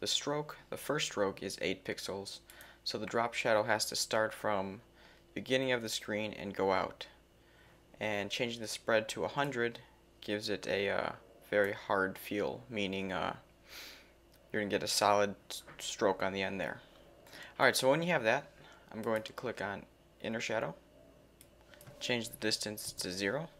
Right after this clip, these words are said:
I'm going to give it a, a dark green, so by clicking this, I'm just gonna click a little bit darker and make the size,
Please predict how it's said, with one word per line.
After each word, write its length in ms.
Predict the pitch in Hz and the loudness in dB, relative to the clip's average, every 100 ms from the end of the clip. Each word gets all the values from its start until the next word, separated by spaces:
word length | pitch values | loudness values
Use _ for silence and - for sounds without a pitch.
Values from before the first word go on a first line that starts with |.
| - - - - - | -20 -20 -20 -20 -20
I'm 540 | - - - - - - | -20 -20 -20 -20 -20 -6
going 220 | 104 101 | -2 -2
to 60 | 87 | -2
give 180 | 104 | 0
it 80 | 95 | 0
a, 160 | - 92 | 0 0
a 140 | 78 - | -2 -2
dark 240 | 107 117 - | 0 0 0
green, 280 | 101 110 | 0 0
so 100 | 131 - | -4 -6
by 120 | 85 | -4
clicking 340 | - 127 110 | -4 -4 -2
this, 400 | 107 107 - - | -2 -2 -2 -4
I'm 120 | - 98 | -4 -6
just 140 | - | -6
gonna 100 | - | -8
click 200 | - - | -10 -6
a 60 | 98 | -4
little 140 | 98 | -4
bit 120 | - | -4
darker 400 | - 117 - 123 - - - - - - - - - - - - - - - - - - - - - | -2 -2 -2 -6 -8 -20 -20 -20 -20 -20 -20 -20 -20 -20 -20 -20 -20 -20 -12 -10 -10 -14 -20 -20 -10
and 500 | 113 110 107 107 107 | -6 -2 -2 -2 0
make 200 | 104 - | -2 -2
the 100 | - | -2
size, 1200 | - - 110 104 101 101 101 101 - - - | 0 4 6 6 6 4 0 -4 -6 -6 -8